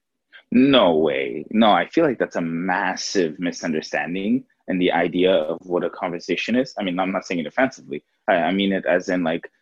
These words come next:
I feel like conversations are very, I mean, this is twenty twenty. We're talking about politics here. Conversation is very, uh, very infre-, infrequently done where it's something that is fact-based.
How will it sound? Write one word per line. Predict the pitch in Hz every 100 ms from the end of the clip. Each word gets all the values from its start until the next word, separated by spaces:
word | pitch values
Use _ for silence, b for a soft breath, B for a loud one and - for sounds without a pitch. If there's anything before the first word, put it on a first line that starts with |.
| _
I | 98
feel | - 123
like | 117 -
conversations | - 110 98 92 - 95 - 120 117 _
are | - 87
very, | 90 95 98 104 92 - -
I | -
mean, | - - - _ _ _ _ _
this | - -
is | -
twenty | 82 62
twenty. | - 110 71 71 _ -
We're |
talking | 107 104
about | 78
politics | - 107 85 80 -
here. | 85 - B B -
Conversation | 123 110 104 123 120 107
is | 92
very, | 92 98 107 107 104 92 - _ -
uh, | 78 73
very | 95 98 107 110 107 92 90
infre-, | - _ - - 107 -
infrequently | 110 113 - 95 - 87 92 90
done | 95 95 92
where | 85
it's | 82 - -
something | 95 - 95 90 - _ _ - -
that | 92 87
is | -
fact-based. | - 90 - - - - - -